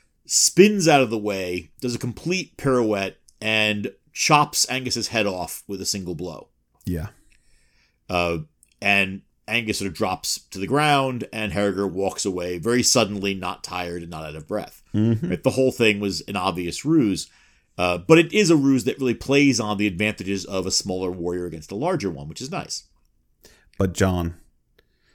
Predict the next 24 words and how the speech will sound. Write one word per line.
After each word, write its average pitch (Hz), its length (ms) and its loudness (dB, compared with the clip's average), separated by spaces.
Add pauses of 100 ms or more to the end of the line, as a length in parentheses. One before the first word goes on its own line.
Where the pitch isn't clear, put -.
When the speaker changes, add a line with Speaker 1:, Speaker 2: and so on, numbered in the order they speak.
(140)
Speaker 2:
that 95 200 2
leads 104 300 0
to 104 120 4
a 92 40 2
co-, - 300 -4
a, 92 220 0
a 98 100 0
very 101 400 4
important 107 560 2
conversation 98 680 0
between 87 480 0
Ahmed 90 560 -2
and 87 260 -4
Hergar 95 520 2 (500)
and 87 300 2
Bolvi, 98 540 2 (360)
talking 101 260 2
about 95 380 2 (840)
what 110 300 4
they're 117 140 4
trying 107 340 2
to 104 80 0
suss - 380 4
out, 90 460 -2